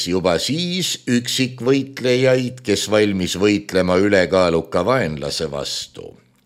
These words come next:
Sirgu arusaamise järele pealikuks ei ole mitte õlakute kandja, käskija, keelaja, vaid selleks võib olla ka väike kapral,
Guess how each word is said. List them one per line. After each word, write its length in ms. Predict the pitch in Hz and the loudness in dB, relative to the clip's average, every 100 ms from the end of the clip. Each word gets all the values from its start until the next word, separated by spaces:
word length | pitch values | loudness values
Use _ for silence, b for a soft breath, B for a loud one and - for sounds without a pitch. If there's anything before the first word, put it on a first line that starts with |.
| - | -10
Sirgu 580 | - 139 131 101 104 101 | -2 0 0 0 0 2
arusaamise 880 | 139 151 127 - 117 110 107 110 101 | 2 2 0 -2 -2 -2 -4 0 2
järele 460 | 104 101 90 90 | 4 4 2 0
pealikuks 1000 | - 170 202 175 135 92 - 90 - - | -2 -2 0 2 0 -4 -6 -8 -4 0
ei 160 | 101 120 | 2 4
ole 240 | 135 123 | 4 2
mitte 400 | 165 165 - 135 | 2 -2 0 4
õlakute 920 | 143 165 156 107 - 101 101 - 104 98 | 6 6 6 4 2 -2 -2 0 0 2
kandja, 640 | 135 143 104 90 95 90 | 0 0 -2 0 0 0
käskija, 720 | 139 135 - - 95 101 95 | -2 -2 -4 -6 0 2 2
keelaja, 720 | - 196 127 85 78 71 69 65 B B B | 0 0 2 0 0 -2 -4 -8 B B B
vaid 340 | 71 85 90 - | -2 0 0 0
selleks 480 | 101 98 95 - | 0 2 0 -2
võib 260 | 90 92 87 | 0 2 2
olla 380 | 98 95 95 87 | 2 2 0 0
ka 240 | 92 85 | 0 0
väike 960 | 69 82 147 151 - - 147 151 151 _ | 0 0 0 -2 -8 0 2 2 -2 _
kapral, 1040 | 101 98 - - - 73 76 71 67 60 | 0 0 -2 -14 -10 -4 -4 -4 -8 -12